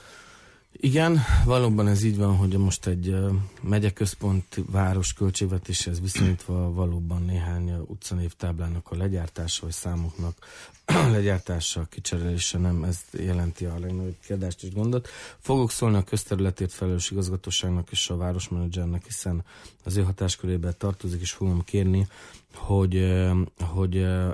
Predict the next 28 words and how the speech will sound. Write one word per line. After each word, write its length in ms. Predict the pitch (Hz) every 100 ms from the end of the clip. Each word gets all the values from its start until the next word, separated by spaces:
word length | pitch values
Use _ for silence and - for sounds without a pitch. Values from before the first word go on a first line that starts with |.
| -
ezt 220 | 104 -
az 60 | 101
idei 220 | 101 95
költségvetésben 1300 | - 95 - 92 90 - 92 90 90 90 92 95 92 -
újfent 560 | 101 98 98 90 87
foglaljuk 400 | - 92 90 87
bele 300 | 87 101 110 113 - - - - -
az 300 | - 95 101
utcanévtábláknak 840 | 95 98 92 - 92 90 - 92
a 60 | 90
kicserélését. 1000 | - - 117 113 113 117 - 135 123 - - - - -
Ö, 280 | - 113 113
egyrészt 380 | 127 127 120 -
itt 120 | -
azért 220 | 110 110
fontos 360 | - 127 120 -
megjegyezni, 880 | 117 107 101 101 95 98 95 104 104 98
bár, 320 | 92 90 92
ö, 380 | 92 92 95 95 - _ -
<clears throat> 180 | 143 131 101
hogyha, 800 | 90 98 - 104 98 92 87 - _
ha, 640 | - - - 95 90 90
mert 200 | 92 95
ugye 260 | 107 104 104
a 220 | 101 80
másik 440 | 101 98 95 98 104
nagy, 380 | 98 95 90 - - - - - -
ö, 540 | - - 69 69 78